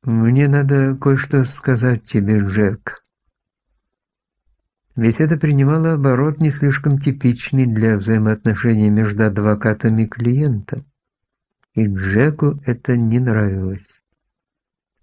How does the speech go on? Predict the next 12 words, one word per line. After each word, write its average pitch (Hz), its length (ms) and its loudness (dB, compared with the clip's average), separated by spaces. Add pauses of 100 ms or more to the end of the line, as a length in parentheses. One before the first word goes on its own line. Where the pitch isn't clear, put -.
(120)
Он 110 240 0
её 113 420 2
адвокат, 127 960 -2
не 104 180 -2
более 131 480 0
того. 104 420 -8 (1160)
И 117 120 -2
прошлое 135 640 0
здесь 117 640 -2
ни 110 240 -2
при 107 240 -6
чём. 139 340 -4